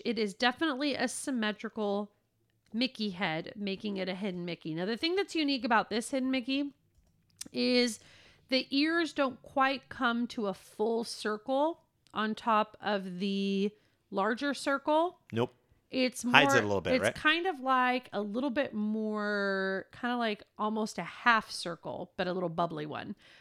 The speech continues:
Speaker 1: um, on top of the ears. So it's, it, that's why it's kinda, like, more, a little bit more rudimentary. It's not, like, the exact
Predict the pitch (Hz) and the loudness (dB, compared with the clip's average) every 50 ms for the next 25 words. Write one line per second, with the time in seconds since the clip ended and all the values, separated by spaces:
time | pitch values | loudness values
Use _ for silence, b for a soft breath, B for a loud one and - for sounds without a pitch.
0 | b b - - 180 175 175 165 165 175 - 190 190 196 - - 214 185 180 - | b b -4 -2 0 0 0 -2 -2 -4 -4 -4 -4 -4 -2 -2 -2 -2 -2 -2
1 | 185 170 165 - 160 185 170 - - 185 - - 220 196 190 - - - 180 - | -6 -6 -8 -8 -8 -6 -6 -6 -6 -8 -6 -4 -4 -4 -4 -4 -6 -4 -2 0
2 | 202 196 - - 233 - - - - - 240 214 208 196 175 180 185 185 185 180 | 0 0 2 2 2 2 2 -2 -4 -2 -2 0 0 -2 -4 -2 -2 0 0 0
3 | 175 - - 190 190 180 180 190 185 185 165 170 170 190 185 180 175 185 175 185 | 0 -2 -2 0 0 0 0 0 -2 -2 -4 -2 -2 0 0 0 0 0 -2 -2
4 | 190 - 208 208 202 196 185 - - 202 175 170 - - 180 170 - - 170 156 | -2 0 0 2 2 2 0 -2 -4 -2 -2 -2 -2 -4 -6 -6 -6 -6 -6 -6
5 | - 180 170 175 160 165 170 175 175 - - - | -4 -4 -4 -2 0 2 2 0 0 -4 -8 -16